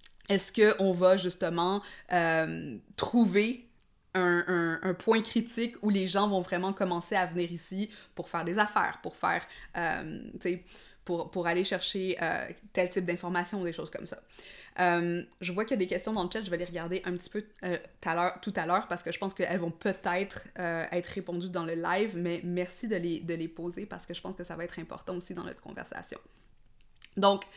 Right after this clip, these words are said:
sachant ça, euh, il y a eu un temps où les réseaux sociaux faisaient copain-copain avec les créateurs, hein. Les réseaux sociaux voulaient justement que les créateurs soient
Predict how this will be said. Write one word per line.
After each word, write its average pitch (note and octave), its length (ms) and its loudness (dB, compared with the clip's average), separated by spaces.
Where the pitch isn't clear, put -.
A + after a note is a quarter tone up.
sachant D4+ 520 6
ça, A3 460 2
euh, F#3 460 8
il G#3 80 2
y G#3+ 80 10
a G#3+ 40 12
eu A#3+ 160 10
un C#4+ 160 8
temps A#3 460 2
où A3 80 4
les G3 140 6
réseaux A3 320 4
sociaux A3 480 0
faisaient G#3 440 2
copain-copain A#3 840 2
avec F#3 280 0
les F3 100 0
créateurs, F3 680 -2
hein. F3+ 80 0
Les G3 140 4
réseaux G3 300 2
sociaux A3 420 0
voulaient G3+ 340 0
justement F#3 480 -2
que G#3 140 -4
les F3+ 160 2
créateurs G#3 720 2
soient F3+ 260 2